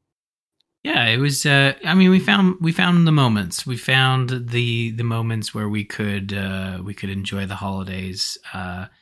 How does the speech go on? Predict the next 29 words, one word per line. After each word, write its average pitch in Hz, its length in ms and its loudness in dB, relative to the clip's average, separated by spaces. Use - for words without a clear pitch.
I 123 180 2
was, 135 300 2
uh, 117 460 4
for - 160 -6
the, 127 120 -4
you 147 100 2
know, 131 200 6
it's 143 180 -2
interesting. 131 640 2
Um, 120 500 0
not 131 360 0
since 131 460 0
the 120 120 -4
beginning 117 340 2
of 101 160 -4
covid 107 760 -2
did 113 160 -2
I 110 100 0
have 107 360 -2
to, 117 100 -4
like, 98 340 -4
did 113 140 -12
we 101 80 -6
have 104 200 -4
to, 101 60 -10
like, 90 140 -8
skip - 260 -6
some 98 180 -6
family, 95 600 -6